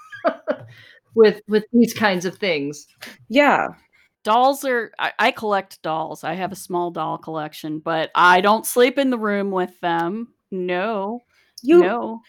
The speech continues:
Speaker 2: you also don't
Speaker 1: Mm.
Speaker 2: collect, like, the creepy porcelain dolls. You collect, like, the cool, like, you have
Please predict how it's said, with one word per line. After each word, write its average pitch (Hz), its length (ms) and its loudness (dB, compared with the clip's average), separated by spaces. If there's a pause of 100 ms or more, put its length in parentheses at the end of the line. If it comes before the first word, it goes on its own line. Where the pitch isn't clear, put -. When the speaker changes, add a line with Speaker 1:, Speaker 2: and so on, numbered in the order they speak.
(100)
Speaker 2:
you 339 180 4
also 392 300 6
don't 320 260 8
Speaker 1:
Mm. - 40 -14
Speaker 2:
collect, 277 480 4
like, 269 180 0
the 254 100 2
creepy 247 400 -4
porcelain 220 580 -2
dolls. 170 400 -2
You 214 120 -2
collect, 247 560 0
like, 220 500 2
the 208 220 2
cool, 233 640 2
like, 208 300 0
you 240 100 2
have 254 180 2